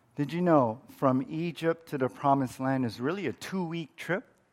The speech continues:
They took what? Forty years. Forty years!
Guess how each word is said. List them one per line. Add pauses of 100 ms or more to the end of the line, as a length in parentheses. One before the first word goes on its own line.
(1300)
They
took
what? (300)
Forty
years. (1120)
Forty
years!